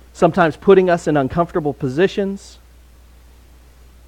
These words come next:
Sometimes it's just knowing that I'm gonna spend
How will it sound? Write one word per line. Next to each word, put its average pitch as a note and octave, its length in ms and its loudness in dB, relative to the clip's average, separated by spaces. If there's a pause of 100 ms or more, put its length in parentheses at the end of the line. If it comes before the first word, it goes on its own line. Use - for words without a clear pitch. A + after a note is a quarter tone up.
(1040)
Sometimes E3 480 2
it's D3+ 120 -6
just - 300 -2 (760)
knowing F3 360 4
that E3+ 100 4
I'm E3+ 100 4
gonna E3 200 2
spend G3 540 0